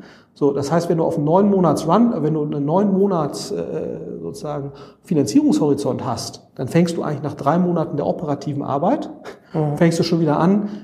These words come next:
Speaker 1: äh, Geld zu raisen auf den Zahlen, die du in drei Monaten erwirtschaftet hast oder, äh, erzeugt hast. Und wenn die nicht, äh, gut sind,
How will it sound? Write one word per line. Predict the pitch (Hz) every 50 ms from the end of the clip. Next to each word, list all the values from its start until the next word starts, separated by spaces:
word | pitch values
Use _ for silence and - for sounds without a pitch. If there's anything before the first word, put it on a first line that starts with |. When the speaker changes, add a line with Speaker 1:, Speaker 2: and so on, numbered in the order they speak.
| - - -
Speaker 1:
äh, | 165 180 165 - - 165 170 156
Geld | 151 165 190 226
zu | - - 147
raisen | 135 131 131 139 151 185
auf | - 165 160 -
den | - 151
Zahlen, | 131 - - 151 165 175 185 180
die | 175
du | 156 165
in | 160 160
drei | 160 147 156 170
Monaten | 180 190 185 175 170 180 175
erwirtschaftet | 165 147 165 160 - - - - - -
hast | - 127 - - - - _ _ _ _ _ _ _ _ -
oder, | - 135 - - -
äh, | - - - -
erzeugt | 123 - - - - 165 175 170 -
hast. | 113 104 -
Und | - 143 135
wenn | 151 147 147
die | 135 165 208
nicht, | 220 185 139 - - - - -
äh, | - - - - - 135
gut | 131 170 254 294 -
sind, | - - - 110 - - -